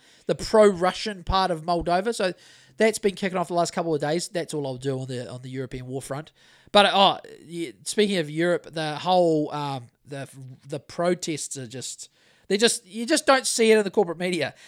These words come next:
But it's pretty much gone, by all accounts. Every Western European major city is in full, like, the French are just, the, and also they're at the E U's headquarters, just fucking, there's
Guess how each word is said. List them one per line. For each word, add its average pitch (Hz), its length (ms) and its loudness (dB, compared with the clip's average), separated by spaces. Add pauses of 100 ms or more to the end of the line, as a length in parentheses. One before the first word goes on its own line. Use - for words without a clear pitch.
(140)
But 233 120 10
it's 226 120 6
pretty 370 380 8
much 330 320 4
gone, 233 400 8
by 214 140 6
all 214 180 6
accounts. 208 420 -2
Every 262 280 4
Western 226 460 -4
European 202 760 0
major 180 380 -2
city 165 420 -2
is 170 200 -2
in 180 120 -2
full, 170 580 -2 (300)
like, 220 300 8 (360)
the 196 120 8
French 240 500 2
are 196 60 2
just, - 580 -2 (180)
the, 180 160 0
and 196 240 2
also 208 300 6
they're 196 180 4
at 185 80 -2
the 180 200 -4
E 208 40 4
U's 196 480 4
headquarters, 202 720 4
just 170 300 -2
fucking, 147 580 -4 (560)
there's 202 240 6